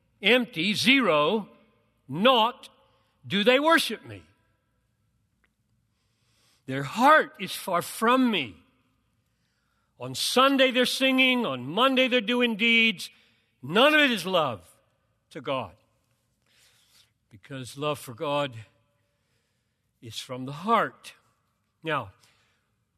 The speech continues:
Luke's version of the Great Commandment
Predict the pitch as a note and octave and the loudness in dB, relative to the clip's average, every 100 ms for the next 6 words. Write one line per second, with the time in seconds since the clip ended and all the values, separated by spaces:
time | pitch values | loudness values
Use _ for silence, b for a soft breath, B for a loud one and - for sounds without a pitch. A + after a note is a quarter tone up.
0 | _ B2 C#3 B3+ D#4+ - - D#3 E3 C4 | _ -16 -4 0 0 -4 -12 -8 -2 2
1 | B3+ G#3+ B2+ A#2+ C3+ F3+ F3 B2+ D#3+ C#3 | 2 -2 -8 -10 -10 -2 -2 -2 -8 -2
2 | F#3+ A3 G#3+ - F3 E3 F3 F3 B2 G#2+ | 2 2 0 -10 -8 -2 0 0 -4 -12
3 | - _ | -20 _